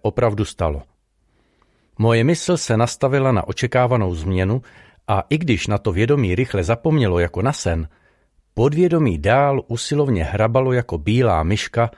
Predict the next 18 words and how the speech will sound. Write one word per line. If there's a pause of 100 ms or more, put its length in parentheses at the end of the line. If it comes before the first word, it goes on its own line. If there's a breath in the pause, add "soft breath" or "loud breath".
hledající
svou
cestičku. (2750)
Ten
den
začal
jako
každý
jiný. (640)
Měl
jsem
v
plánu
zabývat
se
projektem
veřejné
infrastruktury.